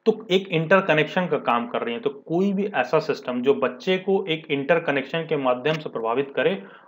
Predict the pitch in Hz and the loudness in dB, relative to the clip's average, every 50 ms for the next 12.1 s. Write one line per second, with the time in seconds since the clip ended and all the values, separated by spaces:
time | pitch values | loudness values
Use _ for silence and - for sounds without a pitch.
0 | _ - 127 127 156 165 151 139 127 123 120 123 127 165 160 156 - 120 - 131 | _ -10 -2 4 4 4 4 4 2 2 2 2 4 4 2 2 0 -2 -2 -2
1 | 113 110 107 104 101 98 - - 101 98 101 101 - _ _ _ - - - - | -2 -2 -4 -6 -8 -8 -8 -6 -6 -6 -8 -10 -14 _ _ _ -20 -20 -20 -20
2 | - _ 208 - 190 190 208 208 208 208 220 220 - 127 123 123 147 143 - 131 | -8 _ -2 0 2 4 6 6 8 8 8 8 6 4 4 4 4 4 4 0
3 | 113 - - 117 107 - - - - - _ - - 156 160 190 214 214 233 208 | -4 -4 -8 -10 -10 -10 -16 -20 -20 -20 _ 2 4 4 6 6 4 4 4 2
4 | 214 - 214 190 190 202 190 175 190 202 196 - 147 143 151 - - 196 185 190 | 4 2 2 4 4 4 4 4 2 0 -2 -2 -4 -4 -4 0 2 2 4 4
5 | - 151 131 135 151 175 190 165 143 120 147 143 - 202 202 170 147 143 185 208 | 4 4 4 8 8 6 6 6 2 0 0 4 6 6 8 10 8 8 6 4
6 | - - - _ _ _ _ _ _ _ _ _ _ _ - 208 214 247 247 240 | 0 -8 -20 _ _ _ _ _ _ _ _ _ _ _ 12 12 12 12 12 12
7 | 202 185 226 247 190 196 - - 131 120 110 107 104 101 - - _ - 147 156 | 12 12 12 12 12 10 6 4 2 0 0 0 -2 -6 -10 -14 _ 0 2 2
8 | 151 156 214 240 226 175 123 - - 147 - - - - 220 220 220 233 196 143 | 4 4 4 2 2 0 -4 2 2 2 2 2 2 4 4 6 8 8 6 8
9 | 135 131 131 135 139 - 185 185 196 156 156 165 165 165 160 165 160 135 117 107 | 10 10 10 10 8 6 4 2 4 6 8 10 12 12 12 10 8 6 4 4
10 | - 110 101 101 - - 143 139 139 139 139 160 170 165 175 156 165 160 156 156 | 0 -2 -4 -4 -4 -2 2 6 8 10 10 10 8 6 4 6 8 8 8 8
11 | 185 170 156 147 147 151 156 156 151 160 151 135 123 - - 151 151 151 156 160 | 6 6 6 6 6 6 6 4 4 4 4 4 2 2 4 2 4 6 6 6
12 | 165 | 4